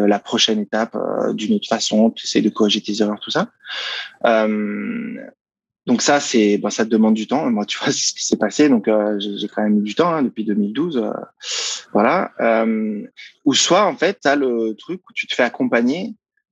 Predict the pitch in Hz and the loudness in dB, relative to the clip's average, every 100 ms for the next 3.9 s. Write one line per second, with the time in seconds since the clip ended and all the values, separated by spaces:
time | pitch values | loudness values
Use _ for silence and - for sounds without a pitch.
0 | _ - 110 127 120 127 120 135 123 160 | _ -6 0 0 2 0 0 0 0 -2
1 | 208 127 120 175 113 107 113 127 143 139 | -2 -2 0 0 2 4 4 4 4 2
2 | 117 120 117 131 131 127 165 220 - - | 0 -2 -2 -2 -2 -2 -2 -2 -2 0
3 | 147 139 - 139 139 - 170 190 | 0 0 0 2 2 -2 -4 -4